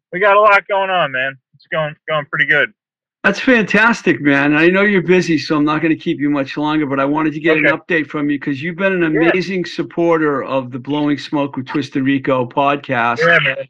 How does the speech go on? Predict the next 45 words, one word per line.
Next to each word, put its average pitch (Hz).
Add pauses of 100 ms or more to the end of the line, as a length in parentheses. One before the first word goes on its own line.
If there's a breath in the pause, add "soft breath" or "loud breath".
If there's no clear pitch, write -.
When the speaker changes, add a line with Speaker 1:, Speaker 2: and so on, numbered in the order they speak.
(140)
Speaker 2:
since 135
day 165
Speaker 1:
Right. 156
Speaker 2:
one, 135
and 123
I 131
want 147
you 147
to 139
know 143
how 139
much 135
I 123
appreciate 127
the 120
support 127 (460 loud breath)
that 127
you've 131
been 127
giving 135
the 120
podcast, 131
'cause 127
if 120
it 131
wasn't 156
for 139
you, 139
man, 120
I 123
wouldn't, 123
I 123
wouldn't 120
have 117
been 120
able 113
to 107
keep 127
this 107
podcast 113
going. 101 (460 loud breath)
Speaker 1:
Hey, 147
Speaker 2:
So 156
Speaker 1:
man. 139
Oh, 151